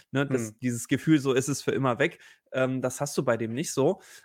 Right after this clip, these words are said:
Speaker 1: ähm, zumindest nicht so stark. Ich meine, die, au-, selbst wenn's eine Standardabfüllung ist, die verändern sich ja auch immer ein bisschen.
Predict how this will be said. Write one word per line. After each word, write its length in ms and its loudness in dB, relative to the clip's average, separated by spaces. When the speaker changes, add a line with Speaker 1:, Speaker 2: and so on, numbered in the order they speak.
Speaker 1:
ähm, 760 4
zumindest 400 0
nicht 140 0
so 100 -6
stark. 460 0
Ich 120 -18
meine, 160 -8
die, 220 -6
au-, 140 -4
selbst 500 -4
wenn's 240 -2
eine 80 -2
Standardabfüllung 640 -2
ist, 120 -10
die 60 -6
verändern 340 -2
sich 140 -4
ja 60 2
auch 140 0
immer 160 0
ein 100 -6
bisschen. 460 -4